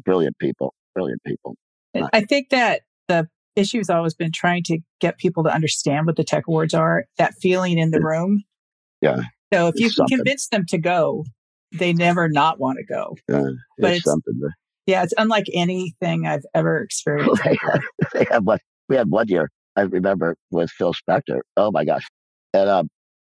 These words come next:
Speaker 1: to this day, I think it's the only recording that doesn't exist of the
Speaker 2: It
Speaker 1: Tech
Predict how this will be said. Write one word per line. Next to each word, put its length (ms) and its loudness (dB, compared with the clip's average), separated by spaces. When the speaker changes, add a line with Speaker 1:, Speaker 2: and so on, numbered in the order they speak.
Speaker 1:
to 80 -4
this 200 -2
day, 180 2
I 120 2
think 200 -2
it's 140 -6
the 200 -4
only 480 -2
recording 580 -2
that 160 -6
doesn't 320 -4
exist 420 -10
of 140 -14
the 100 -2
Speaker 2:
It 40 2
Speaker 1:
Tech 80 4